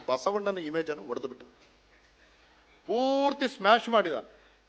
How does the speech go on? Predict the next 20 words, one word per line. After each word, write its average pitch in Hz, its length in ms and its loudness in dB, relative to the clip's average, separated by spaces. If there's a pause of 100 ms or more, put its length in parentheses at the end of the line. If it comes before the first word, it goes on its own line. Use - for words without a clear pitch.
(120)
ನನಗೆ 254 400 2
ಈಗ 262 80 4
ಅವನ 226 360 8
ನಾಟಕ 285 300 8
ನೋಡಿದ 247 300 6
ಮೇಲೆ 185 300 4
ಹನ್ನೆರಡನೇ 240 540 4
ಶತಮಾನದ 240 480 4
ರೆವಲ್ಯೂಷನ್‌ಗೆ 233 680 6
ಬಸವಣ್ಣ 220 500 2
ಕನೆಕ್ಟ್ 220 520 4
ಆಗಿ, 135 440 2 (300)
ಈಗ 285 280 4 (120)
ಕನೆಕ್ಟ್ 294 320 6
ಮಾಡುವ 269 300 8
ಸ್ವಾಮಿಗಳನ್ನು 240 540 4
ನೋಡುವಾಗ 214 280 4
ನನಗೆ 226 220 4
ಬರ್ತದೆ. 117 360 0
ನನಗೆ - 520 -12